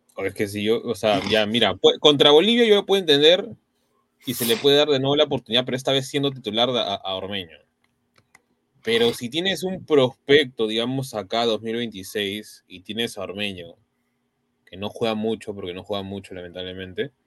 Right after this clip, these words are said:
y tienes a Piñao, que sí lo separaron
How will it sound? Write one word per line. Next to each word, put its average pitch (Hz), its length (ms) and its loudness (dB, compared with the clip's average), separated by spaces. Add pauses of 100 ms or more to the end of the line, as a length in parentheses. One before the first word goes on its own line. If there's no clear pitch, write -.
(540)
y 101 100 -14
tienes 131 300 -2
a 107 80 -10
Piñao, 95 640 -8 (1200)
que 95 120 -8
sí - 140 -6
lo 117 100 4
separaron 95 600 -4